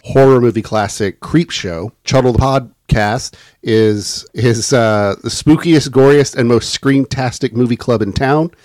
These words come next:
Whether you're a fearless horror buff or a curious newbie, our f-, their fiendishly fantastic horror movie club is for you. Join the terrible trio of Ross, Brian, and Sam as they embark on a delightful weekly adventure through the darkest corners of cinema.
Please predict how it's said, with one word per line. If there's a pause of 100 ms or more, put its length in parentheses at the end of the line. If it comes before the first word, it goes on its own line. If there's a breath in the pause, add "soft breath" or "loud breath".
(340 loud breath)
Whether
you're
a
fearless
horror
buff
or
a
curious
newbie,
our
f-,
their
fiendishly
fantastic
horror
movie
club
is
for
you. (540 soft breath)
Join
the
terrible
trio
of
Ross,
Brian,
and
Sam
as
they
embark
on
a
delightful
weekly
adventure
through
the
darkest
corners
of
cinema.